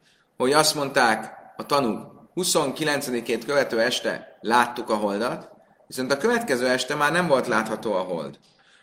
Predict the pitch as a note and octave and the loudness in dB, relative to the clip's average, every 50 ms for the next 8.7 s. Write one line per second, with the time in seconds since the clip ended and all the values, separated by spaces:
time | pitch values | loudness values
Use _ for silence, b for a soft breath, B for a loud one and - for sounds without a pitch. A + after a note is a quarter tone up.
0 | b b - B2+ D3+ D#3 D3 C3+ B2+ A#2 A#2 A2+ A2+ C3 D3+ D3+ - D#3 D3+ C#3+ | b b 0 4 4 6 6 6 6 4 4 4 4 4 4 4 2 0 0 2
1 | C3+ C3 B2 A#2 - - - B2+ - - C#3 - - - D#3+ D#3 - - F#3 G3 | 2 2 2 0 0 -2 -2 -2 0 0 0 -2 -2 -2 -4 0 4 6 6 6
2 | F#3+ F#3+ F3 D#3 D#3 D#3 D#3 D#3+ D3 C#3+ C#3 D3 C#3+ C#3 C#3 C3+ C3+ C3 A#2 A2 | 6 4 4 2 2 2 2 0 0 0 0 -2 -2 -2 -2 0 0 0 0 2
3 | - D3+ E3 E3 - C#3 - C#3+ B2 A#2 - A#2 G#2+ G#2+ A2 A2 A2 - - C3 | 2 0 0 0 -2 -2 0 0 0 0 -2 -2 -2 -2 -2 -2 -4 -4 -2 -2
4 | C#3 D#3 E3 D#3+ E3 E3 E3+ E3 D#3 D#3+ - A#2+ G#2+ - - B2+ B2 - - B2 | 0 0 0 2 2 2 2 0 -2 -2 -4 -6 -6 -4 -6 -6 -4 -2 -2 0
5 | - D#3+ D#3+ E3 D#3 C#3 A#2 A2+ A2+ C3 D#3+ E3+ B B B B B B B _ | 4 4 4 6 6 4 4 4 4 2 2 0 B B B B B B B _
6 | - D3+ D#3+ E3 D#3 D3 C#3 B2 A#2+ B2 A#2+ A#2+ A#2 - B2+ A2+ A2+ A2+ - - | 0 2 6 6 8 8 8 8 8 6 6 6 4 4 2 0 0 0 0 0
7 | - D3+ E3 D#3+ C#3+ C#3 B2 A2+ A2+ C3+ D#3 D#3+ D#3 - C#3 A#2+ C3 C3+ C3+ A#2+ | 2 4 4 6 6 6 6 6 6 6 6 6 4 2 0 2 2 2 2 2
8 | A#2 A2 G#2 A2 G#2+ G2 - - - F#2 F2+ F2+ D#2+ | -2 -2 0 0 0 0 0 -4 -8 -8 -6 -6 -8